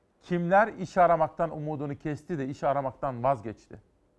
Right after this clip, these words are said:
Bu rakamlar önemli. Yalnızca rakam deyip geçmeyelim.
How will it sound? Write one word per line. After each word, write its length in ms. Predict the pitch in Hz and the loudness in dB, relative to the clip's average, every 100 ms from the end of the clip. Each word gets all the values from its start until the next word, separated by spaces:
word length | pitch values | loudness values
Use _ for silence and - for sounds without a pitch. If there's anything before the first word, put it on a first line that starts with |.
| _ _ _ _ _ _ _ _ | _ _ _ _ _ _ _ _
Bu 80 | 147 | -2
rakamlar 460 | 160 156 147 143 131 | -2 -2 -4 -2 -2
önemli. 420 | 127 120 123 104 - _ _ _ _ _ | -2 -4 -6 -8 -12 _ _ _ _ _
Yalnızca 440 | 143 160 175 139 139 | -4 -2 -2 -4 -4
rakam 300 | 143 156 139 | -4 -6 -6
deyip 240 | 135 - | -8 -8
geçmeyelim. 600 | 123 143 - 147 131 123 | -6 -6 -6 -6 -4 -6